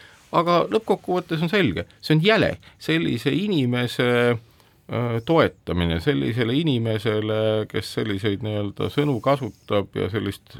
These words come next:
mõtet kasutab, äh, see on kogu aeg jäle olnud. Ja nüüdses kontekstis, noh, nii-öelda aina enam saab selgeks, et tegelikult seesama rütm, mida on pakkunud, äh, kõnealused inimesed oma sõnumitega,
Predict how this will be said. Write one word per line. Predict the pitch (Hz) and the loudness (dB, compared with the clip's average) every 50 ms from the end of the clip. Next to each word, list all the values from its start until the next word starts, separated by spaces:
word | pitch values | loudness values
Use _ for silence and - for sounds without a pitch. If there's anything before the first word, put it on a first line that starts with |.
| - - | -18 -8
mõtet | - 127 147 143 - 101 - | -4 -4 -4 -4 -6 -10 -6
kasutab, | - 143 139 127 110 95 - - 104 - - - - - - - _ _ _ _ _ _ - | -2 -2 -2 -2 -2 -6 -6 -8 -8 -8 -10 -18 -20 -20 -20 -20 _ _ _ _ _ _ -14
äh, | - - 160 - - - - _ 160 | -14 -14 -14 -16 -18 -20 -20 _ -6
see | 196 202 | -4 0
on | 196 | 0
kogu | 247 247 240 226 | 0 0 0 0
aeg | 175 90 | -2 -2
jäle | 73 71 71 69 | -2 -4 -4 -4
olnud. | 64 64 - - - - - _ _ _ _ _ - | -6 -6 -8 -12 -16 -20 -20 _ _ _ _ _ 0
Ja | 131 - | 0 2
nüüdses | - 160 165 226 240 214 139 107 - - - - 101 - - | 2 4 4 6 6 6 4 2 0 -4 -6 -6 -6 -2 0
kontekstis, | 139 127 123 - - - - - - - - - - - - - - _ _ | 0 0 0 -4 -8 -12 -12 -10 -12 -14 -14 -16 -16 -20 -20 -20 -20 _ _
noh, | 135 131 120 - | -4 -4 -4 -2
nii-öelda | - 143 131 131 123 - - 117 117 - - | 0 0 0 0 2 2 4 4 4 4 4
aina | 147 151 175 170 147 135 | 4 4 6 6 6 6
enam | 151 185 233 240 202 160 127 107 104 98 - | 6 4 4 4 4 4 4 4 2 0 -2
saab | - 120 113 110 113 - | 0 0 0 0 0 -2
selgeks, | - 180 175 160 127 110 101 113 107 - - - - | -2 0 2 2 2 2 0 -2 -2 -4 -8 -12 -6
et | - 113 110 - _ | -6 -6 -6 -6 _
tegelikult | - 160 185 190 160 151 135 127 120 - _ - 120 113 - - | -6 -6 -4 0 0 0 0 0 -4 -6 _ -8 -8 -8 -8 -8
seesama | - - 110 113 160 165 156 143 | -6 -6 -2 0 2 2 4 2
rütm, | 135 147 175 214 - - _ _ _ - 110 95 90 85 80 82 - - - - - - - - | 2 2 0 -2 -2 -4 _ _ _ -2 0 2 2 0 0 -2 -6 -12 -14 -14 -14 -16 -10 -2
mida | 135 156 170 160 147 113 110 107 107 104 - - | 0 0 0 4 4 4 6 6 4 4 2 2
on | - 113 104 104 104 101 | 2 2 2 2 0 0
pakkunud, | 135 135 135 - - - - 101 92 92 92 92 90 82 - - - | 0 0 0 -4 -10 -6 -4 -2 0 0 0 -2 -2 -6 -10 -8 -6
äh, | 92 92 90 90 90 87 80 - - _ _ _ _ - - - _ | -4 -2 -2 -2 -2 -4 -8 -10 -14 _ _ _ _ -20 -20 -20 _
kõnealused | - 95 87 87 85 82 80 80 87 82 - | -2 0 2 4 2 2 0 -2 -6 -4 -2
inimesed | 85 82 82 80 82 82 82 76 73 80 78 | -2 0 0 0 0 -2 -2 -4 -4 -4 -4
oma | 85 82 87 87 82 82 | -4 -4 -4 -4 -4 -2
sõnumitega, | - 156 156 120 101 104 - - 95 104 | -2 -2 0 -2 -2 -4 -4 -6 -6 -6